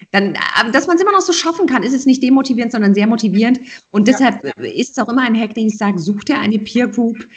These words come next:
Speaker 1: die dich unterstützt, die dich challenged und die dich, äh, letztendlich anfeuert. Denn damit wirst du automatisch besser. Sehr klasse. Du bist ja jetzt in einer absoluten Männerdomäne als Frau unterwegs.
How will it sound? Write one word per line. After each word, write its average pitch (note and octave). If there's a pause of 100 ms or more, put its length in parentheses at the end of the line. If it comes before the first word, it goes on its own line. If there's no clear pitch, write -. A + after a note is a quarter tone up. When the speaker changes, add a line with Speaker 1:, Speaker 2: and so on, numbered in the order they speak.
(160)
Speaker 1:
die G#3+
dich G3+
unterstützt, G#3
die A#3
dich G#3+
challenged G#3
und G#3+
die G#3+
dich, G#3
äh, F3+
letztendlich F3
anfeuert. C3+
Denn D3+
damit D#3+
wirst C4
du B3
automatisch E3
besser. D3 (280)
Sehr F3
klasse. F3+ (480)
Du G#3+
bist G4
ja G4+
jetzt F#4+
in F4
einer -
absoluten E4
Männerdomäne G3
als E3
Frau E3+
unterwegs. D#3